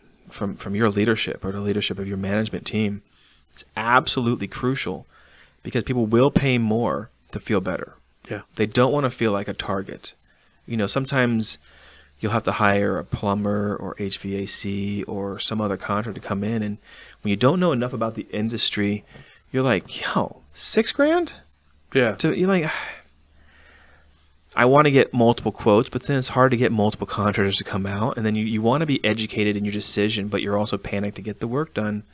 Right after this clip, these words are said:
Speaker 2: Right.
Speaker 1: You don't wanna feel like a wallet that's just pouring money out to somebody. You wanna feel like you're really getting the quality.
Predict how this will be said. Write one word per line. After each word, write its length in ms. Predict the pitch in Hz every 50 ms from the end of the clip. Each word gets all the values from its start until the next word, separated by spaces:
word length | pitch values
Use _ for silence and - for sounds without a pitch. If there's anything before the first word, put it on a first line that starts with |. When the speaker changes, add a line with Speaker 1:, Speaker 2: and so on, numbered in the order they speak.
| - - -
Speaker 2:
Right. 200 | - 113 98 - - - - _ _ _ _
Speaker 1:
You 100 | 117 117
don't 180 | 123 135 139 143
wanna 160 | 143 135 123
feel 260 | - - 139 143 139
like 200 | 131 120 110 -
a 100 | 110 104
wallet 440 | 104 104 104 107 113 110 101 92 -
that's 180 | 104 104 -
just 200 | - 98 - - - - - - - - _ _ _ _ - - -
pouring 280 | - - 113 107 101 101
money 280 | 101 107 113 123 110
out 120 | 107 95 90
to 60 | 104
somebody. 420 | - - 98 95 95 98 98 98
You 120 | 98 98 104
wanna 180 | 107 104 104
feel 320 | - - - - 113 113 113
like 180 | 110 110 -
you're 80 | 107 104
really 200 | 104 107 107 101
getting 240 | 101 101 98 101 98
the 60 | 98
quality. 560 | 95 - - 101 104 104 208 202 - - 214